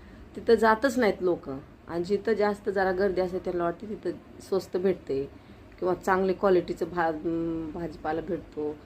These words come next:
दुकानात सुद्धा बघा जाऊन तुम्ही, दुकानात एकाच, अं, फेमस झालेलं दुकान असते, त्याच्यात माल खराब का असना, पण त्याच्या दुकानाला नेमकं जाणार तो माणूस,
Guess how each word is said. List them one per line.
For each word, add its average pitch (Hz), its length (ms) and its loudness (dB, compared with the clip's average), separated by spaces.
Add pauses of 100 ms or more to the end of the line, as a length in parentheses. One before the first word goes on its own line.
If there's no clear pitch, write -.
(340)
दुकानात 277 460 0
सुद्धा 240 240 2
बघा 175 260 2
जाऊन 165 280 -2
तुम्ही, 180 220 -4
दुकानात 240 500 0
एकाच, 233 440 0
अं, 220 380 0 (160)
फेमस 220 280 2
झालेलं 208 340 0
दुकान 202 320 -2
असते, 208 260 -4
त्याच्यात 196 240 -2
माल 202 320 2 (320)
खराब 240 280 2
का 240 160 2
असना, 156 300 -4 (540)
पण 196 60 -4
त्याच्या 190 300 0
दुकानाला 185 380 0
नेमकं 185 380 2
जाणार 151 400 0
तो - 140 -12
माणूस, 139 340 -6